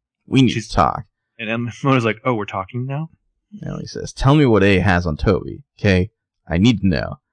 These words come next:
Speaker 1: And Mona just kinda scoffs and looks away. She's like, "Don't we all?" And Emily's like, "Mona, please, I want in." <laughs> And Mona's like, "On what?" "On whatever it is you have going on. You tracked down your R V, you found out s-, about Spencer and Toby,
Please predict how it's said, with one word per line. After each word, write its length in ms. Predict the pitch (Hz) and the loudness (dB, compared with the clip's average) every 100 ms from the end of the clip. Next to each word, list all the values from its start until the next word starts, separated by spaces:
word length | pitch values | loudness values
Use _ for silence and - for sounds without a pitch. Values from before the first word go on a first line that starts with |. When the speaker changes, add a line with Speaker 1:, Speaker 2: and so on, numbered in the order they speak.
| _ _ _ | _ _ _
Speaker 1:
And 140 | - | 2
Mona 240 | 156 392 381 | 4 4 4
just 200 | 294 - | 0 0
kinda 220 | 233 147 | 2 4
scoffs 680 | - - - 98 101 117 92 | 2 -4 2 6 6 4 0
and 120 | 87 | 0
looks 240 | 92 - | 0 0
away. 320 | 87 80 78 | -2 0 2
She's 160 | 82 - | 0 0
like, 200 | 90 98 | -2 0
"Don't 220 | 85 85 | -2 -2
we 140 | 78 113 | 0 2
all?" 480 | 117 127 90 62 - _ _ _ _ _ _ _ _ _ | 4 4 4 0 -6 _ _ _ _ _ _ _ _ _
And 120 | - | 0
Emily's 200 | 101 87 | 2 2
like, 140 | 80 - | 0 2
"Mona, 240 | 160 120 | 4 4
please, 420 | - 143 113 87 - | 6 6 6 4 0
I 100 | 110 | 2
want 220 | 147 - | 4 4
in." 480 | - 131 98 78 104 - - | 4 4 4 0 -6 -10 -10
<laughs> 200 | 101 - | -6 -2
And 120 | 113 | -2
Mona's 340 | - 131 127 | 4 4 6
like, 160 | 120 101 - 135 | 4 4 2 4
"On 260 | 135 113 - | 4 4 0
what?" 460 | 110 156 80 - - _ _ _ 240 147 139 - | 2 4 4 0 -12 _ _ _ -8 -6 -6 0
"On 180 | 123 131 | 2 6
whatever 320 | 131 156 160 | 6 8 8
it 80 | 131 | 6
is 160 | 139 127 | 6 6
you 100 | 123 | 4
have 140 | 107 | 4
going 300 | 117 120 107 | 4 6 6
on. 260 | 127 143 80 | 6 4 2
You 100 | 98 | 0
tracked 260 | - 151 | 2 4
down 160 | 147 127 | 6 6
your 120 | 113 | 8
R 140 | 110 107 | 8 6
V, 300 | 113 117 92 | 4 4 2
you 60 | |
found 260 | 98 135 131 | 0 2 4
out 120 | 117 | 4
s-, 140 | 92 - | 2 -6
about 220 | 82 98 - | 0 0 0
Spencer 360 | 120 120 101 | 0 0 0
and 120 | 85 | -4
Toby, 460 | - 120 107 73 107 | 2 4 4 2 -2